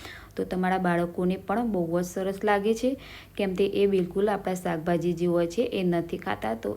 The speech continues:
આ રીતે તમે જરૂર ટ્રાય કરજો, એ જરૂર ખાશે. તો આ રીતના હું બધા જ પુડલાને તૈયાર કરી લઈશ અને આને આપણે જે ટામેટા કેચઅપ કે પછી આપણે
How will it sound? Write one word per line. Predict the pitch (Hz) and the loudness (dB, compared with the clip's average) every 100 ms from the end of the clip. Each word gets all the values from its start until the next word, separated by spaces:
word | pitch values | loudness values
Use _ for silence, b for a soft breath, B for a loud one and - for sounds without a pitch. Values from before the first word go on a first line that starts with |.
| 185 | 0
આ | 185 | 2
રીતે | 185 180 180 | 2 0 0
તમે | 175 170 165 | 0 0 0
જરૂર | 170 170 | -2 -2
ટ્રાય | 180 208 202 | 0 -2 0
કરજો, | 202 196 208 370 B B B B 175 | 0 0 0 -4 B B B B -2
એ | 170 180 | -2 0
જરૂર | 170 214 - | 2 0 0
ખાશે. | 220 214 214 277 339 - B B B B - | 0 0 0 -2 -2 -10 B B B B -8
તો | 185 175 - | -4 -2 0
આ | 233 | 0
રીતના | 220 185 175 | 0 0 0
હું | 175 175 | 2 2
બધા | 160 160 156 | 0 -2 -4
જ | 156 | -4
પુડલાને | 175 165 165 294 - 202 | -4 0 0 0 -2 -4
તૈયાર | 185 180 175 - | -2 -2 -2 -4
કરી | 170 185 | -2 0
લઈશ | 233 233 - | 0 -2 -4
અને | 170 170 - 185 | -2 -2 -4 -2
આને | 170 220 190 | 0 0 -2
આપણે | - 175 170 | -2 -2 0
જે | 175 175 175 B B B B - | 0 -2 -8 B B B B -2
ટામેટા | 185 175 170 170 175 170 - - - | 0 2 -2 -2 -4 -4 -10 -12 -2
કેચઅપ | 175 175 175 - | 0 0 -4 -4
કે | 175 | -4
પછી | 170 170 180 | -2 -2 -2
આપણે | 170 170 | -2 0